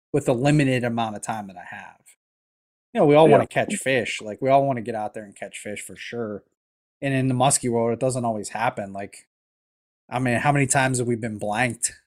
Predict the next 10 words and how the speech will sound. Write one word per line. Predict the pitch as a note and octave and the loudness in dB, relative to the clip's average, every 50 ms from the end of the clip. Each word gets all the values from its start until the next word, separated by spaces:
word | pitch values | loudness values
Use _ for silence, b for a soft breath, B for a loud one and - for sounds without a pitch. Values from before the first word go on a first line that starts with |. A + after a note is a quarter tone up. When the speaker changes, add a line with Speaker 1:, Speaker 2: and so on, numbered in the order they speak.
| _ _ | _ _
Speaker 1:
over | - B2 G#2+ A2 A2+ | -4 -4 -2 -2 -4
the | G#2+ A2+ | -4 -6
course | - - C3+ A#2+ A#2 A#2 - | -2 2 2 2 4 4 2
of, | B2 A#2 G#2+ G#2 - - - _ _ _ _ _ _ _ _ _ _ _ _ _ _ | 0 0 -2 -4 -8 -12 -14 _ _ _ _ _ _ _ _ _ _ _ _ _ _
you | C#3 C3 | -2 0
know, | B2+ B2 A#2 | 2 2 2
a | A2+ | 2
year? | G#2+ A2+ A#2+ A#2+ B2 A#2+ A2+ G#2+ - - | 2 2 4 4 4 4 2 0 -4 -10
<laughs> | _ _ _ _ - | _ _ _ _ -18
Like, | - - - D3+ - - D3+ - - | -8 -2 0 0 0 0 -6 -6 -8